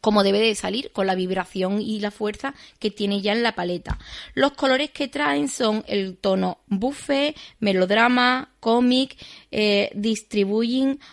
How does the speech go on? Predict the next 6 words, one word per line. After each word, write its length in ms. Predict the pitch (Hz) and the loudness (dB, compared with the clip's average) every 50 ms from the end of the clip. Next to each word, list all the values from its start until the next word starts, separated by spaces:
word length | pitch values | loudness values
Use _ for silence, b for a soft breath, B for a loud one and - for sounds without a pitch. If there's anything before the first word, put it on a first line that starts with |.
| B B - | B B 0
mon-, 340 | 226 220 214 208 208 - - | 4 6 6 6 4 2 0
monólogue, 920 | - 214 208 196 196 196 208 226 247 262 254 247 240 247 254 277 294 311 b b b b b b _ _ _ | 2 4 4 6 6 6 6 4 4 4 4 2 4 2 2 2 0 -2 b b b b b b _ _ _
mm, 1000 | - 247 247 240 233 233 226 226 220 220 220 214 214 214 214 208 208 208 208 208 214 B B B B B B _ _ | 0 4 4 6 6 6 6 6 6 4 4 4 4 4 4 4 4 6 4 4 2 B B B B B B _ _
tragedian, 880 | - 226 214 208 - - 240 240 247 254 247 247 247 247 254 262 262 - _ | 0 2 2 2 2 2 2 4 4 4 4 2 2 4 4 2 0 0 _
ópera, 680 | - 240 254 254 - 247 233 240 247 262 277 - - _ _ _ _ _ _ _ _ _ _ - | 4 4 4 4 4 2 4 6 4 4 4 2 -4 _ _ _ _ _ _ _ _ _ _ -10
dramatist, 960 | - 202 220 214 208 208 214 226 254 277 - - 262 277 359 403 - - | -4 0 2 4 4 4 4 4 2 2 0 -2 -4 -4 -4 -4 -6 -10